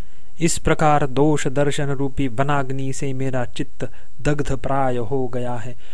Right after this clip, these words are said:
अर्थात उसमें पहले जो जगत के प्रति स्थायित्व बुद्धि भी थी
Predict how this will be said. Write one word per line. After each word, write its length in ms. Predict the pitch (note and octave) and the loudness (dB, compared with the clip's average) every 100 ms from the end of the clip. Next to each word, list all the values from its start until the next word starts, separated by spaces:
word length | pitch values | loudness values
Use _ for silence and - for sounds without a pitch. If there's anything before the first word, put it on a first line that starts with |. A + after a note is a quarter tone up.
| - | -2
अर्थात 380 | C#3 C3 C3+ B2+ - - | -2 0 0 0 -2 0
उसमें 320 | D3+ C#3 C#3 C3 | 0 0 0 0
पहले 460 | B2 A#2 C3+ C3+ | 0 0 0 0
जो 200 | B2+ C3+ | 2 0
जगत 340 | A#2 B2+ C#3 - | 0 0 0 0
के 180 | C3+ | 0
प्रति 380 | C3 C3 C3 C3 | 0 0 0 -2
स्थायित्व 680 | B2+ - A#2 C#3 E3 - C3 | -2 -2 0 0 0 -2 -2
बुद्धि 380 | B2 B2 A2+ D3+ | -2 -2 0 0
भी 260 | B2+ C3+ - - - - | 0 0 0 0 -2 0
थी 280 | D#3 C#3 | 0 0